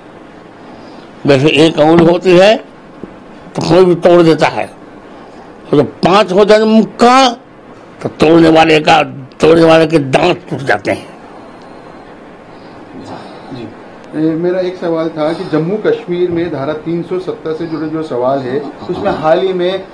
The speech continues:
Speaker 2: ए, जो एक शंकराचार्य जी है अभिमुक्तानंद जी, उनका एक बयान आया है। उन्होंने, ए, गौ माता का हवाला देते हुए कहा है कि धारा तीन सौ सत्तर वहाँ पर जो वापस लागू होना चाहिए। उसके पीछे हवाला भी दिया गौ माता की रक्षा का,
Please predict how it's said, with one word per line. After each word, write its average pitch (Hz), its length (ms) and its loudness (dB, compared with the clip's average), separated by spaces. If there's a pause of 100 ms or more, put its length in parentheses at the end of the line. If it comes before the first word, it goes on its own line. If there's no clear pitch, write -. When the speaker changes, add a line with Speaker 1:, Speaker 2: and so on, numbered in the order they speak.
(140)
Speaker 2:
ए, 147 100 -4
जो 156 240 -4
एक 156 280 -6
शंकराचार्य 127 640 -6
जी 143 220 -6
है 123 140 -8
अभिमुक्तानंद 131 880 -6
जी, 165 100 -8 (320)
उनका 220 220 -4
एक 175 140 -4
बयान 123 320 -4
आया 113 240 -6
है। 135 220 -10 (400)
उन्होंने, 196 340 -2
ए, 160 400 -2
गौ 190 160 2
माता 185 320 -2
का 180 240 -2
हवाला 147 400 0
देते 135 260 -6
हुए 139 120 -4
कहा 139 320 -8
है 135 180 -6 (380)
कि 151 100 -4
धारा 131 240 -6
तीन 135 200 -6
सौ 143 120 -12
सत्तर 156 460 -8 (360)
वहाँ 135 180 -6
पर 143 140 -8
जो 131 100 -8
वापस 123 340 -6
लागू 123 220 -6
होना 107 180 -10
चाहिए। 101 320 -12 (280)
उसके - 180 -12
पीछे 185 180 -8
हवाला 165 240 0
भी 170 140 -4
दिया 170 160 -2
गौ 156 160 -4
माता 147 240 -4
की 143 120 -10
रक्षा 117 240 -10
का, 107 200 -14